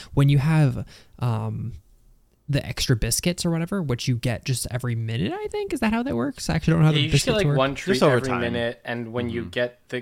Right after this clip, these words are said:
Speaker 2: when you kill a camp, that camp is worth more 'cause it consumes a treat. Um, now you can get up to two treats consumed for one camp, so you're not
Speaker 1: Yeah.
Speaker 2: actually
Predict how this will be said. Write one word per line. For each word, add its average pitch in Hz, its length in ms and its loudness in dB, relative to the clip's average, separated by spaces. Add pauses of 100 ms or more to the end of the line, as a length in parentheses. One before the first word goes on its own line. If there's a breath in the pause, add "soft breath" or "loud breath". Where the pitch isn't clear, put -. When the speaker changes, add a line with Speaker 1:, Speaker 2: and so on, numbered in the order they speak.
Speaker 2:
when 123 120 -2
you 117 80 -6
kill 147 200 -4
a 143 40 -8
camp, 117 380 -6 (320 soft breath)
that 110 220 -10
camp 117 280 -2
is 110 160 -10 (100)
worth 117 280 -6
more 107 220 -6
'cause 110 240 -12
it 110 100 -14
consumes 110 500 -10
a 104 40 -16
treat. - 480 -8 (560 soft breath)
Um, 107 500 -4 (160)
now 147 340 2
you 175 140 -4
can 131 240 -6
get 110 260 -4
up 117 200 -8
to 98 100 -12
two - 300 -10
treats 120 480 -8
consumed 110 680 -10
for - 140 -16
one 135 240 -6
camp, 104 400 -10
so - 140 -16
you're 113 80 -8
not 135 180 -4
Speaker 1:
Yeah. 120 100 -4
Speaker 2:
actually 117 380 -8